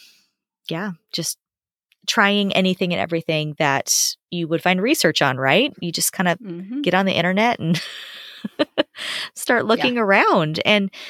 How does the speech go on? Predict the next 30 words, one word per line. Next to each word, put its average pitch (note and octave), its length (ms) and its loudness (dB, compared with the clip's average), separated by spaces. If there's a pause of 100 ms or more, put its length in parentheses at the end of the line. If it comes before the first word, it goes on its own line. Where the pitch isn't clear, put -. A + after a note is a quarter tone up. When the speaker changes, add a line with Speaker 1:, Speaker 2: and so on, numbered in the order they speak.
(260)
Speaker 1:
and G#3 220 4
I G#3+ 80 4
think A#3 220 -2
something A#3 260 -2
that's F#3+ 180 -4
really F#3+ 180 0
valuable, F#3 600 4
I'm F#3 140 2
sure F#3+ 160 -2
you F#3 80 -2
did E3+ 140 -2
this - 160 -8
too, B3+ 260 0
is D#3+ 280 -2 (880)
meeting F#3+ 400 2
some F3+ 180 0
of F3 60 0
those E3+ 140 0
other E3 140 2
parents D#3+ 440 0
in D#3+ 80 -4
those D3+ 140 -4
classes F3 500 0
that D3+ 120 -4
Jaren C#3+ 280 -2
attended D3 520 -2
or D3+ 280 -2
talking D#3 340 0
to D3+ 100 -2
those D3 240 2